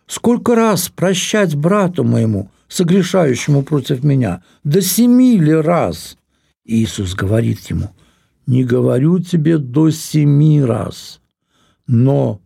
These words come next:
до седмижды семидесяти раз". Вопрос Петра напоминает снова раввинистические размышления о том, сколько раз можно прощать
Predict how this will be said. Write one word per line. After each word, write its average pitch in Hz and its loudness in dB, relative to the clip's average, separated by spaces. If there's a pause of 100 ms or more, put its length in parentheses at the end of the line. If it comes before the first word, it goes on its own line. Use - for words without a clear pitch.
до 117 -2 (240)
седмижды 165 -2
семидесяти 160 -2
раз". - -10 (1500)
Вопрос 151 -4
Петра 208 -4 (440)
напоминает 180 4
снова 196 -2 (220)
раввинистические 175 0
размышления 131 -2
о 131 -4
том, 127 -4
сколько 185 -2
раз 143 -6
можно - -4
прощать - -12